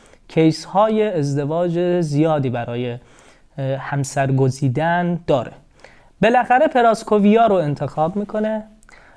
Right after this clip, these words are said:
و پراسکوویا یک دختر اشراف زاده است ولی معمولی.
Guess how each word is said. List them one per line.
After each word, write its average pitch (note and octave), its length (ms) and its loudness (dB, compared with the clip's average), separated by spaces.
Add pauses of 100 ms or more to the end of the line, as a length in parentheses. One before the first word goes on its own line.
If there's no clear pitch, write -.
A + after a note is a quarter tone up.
(140)
و E3 60 0
پراسکوویا F#3 1000 2
یک A3 260 0 (160)
دختر G#3 760 0 (500)
اشراف D3+ 420 0
زاده D3 280 4
است A3 180 0
ولی B3 160 2
معمولی. C3+ 580 -2